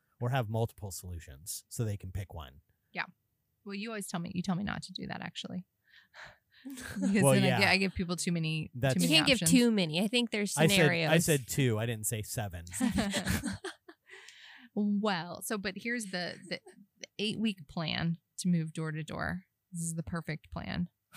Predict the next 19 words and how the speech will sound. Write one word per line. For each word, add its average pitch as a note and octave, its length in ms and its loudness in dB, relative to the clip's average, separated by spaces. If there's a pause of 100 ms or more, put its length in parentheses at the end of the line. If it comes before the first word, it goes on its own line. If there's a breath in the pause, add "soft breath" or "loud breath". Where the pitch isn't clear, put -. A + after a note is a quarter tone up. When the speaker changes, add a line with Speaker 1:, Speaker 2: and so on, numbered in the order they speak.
(400 loud breath)
Speaker 3:
The F#3+ 220 2
Speaker 2:
I've F#3 200 6
crafted F3 540 0
it. F#3+ 100 2
Speaker 3:
perfect G3 240 -2 (320)
plan. D3+ 480 -6 (160)
Speaker 2:
<laughs> D4 80 -6 (840 loud breath)
Uh, G3+ 220 4
as F#3 140 0
long G3 160 0
as F#3 120 0
everybody's G3+ 500 0
on G#3+ 140 -2
the A3+ 60 -2
same B3+ 200 -2
page, F#3 420 -6 (440 loud breath)
this F3+ 180 0
is F3 220 -4
the D#3+ 200 -4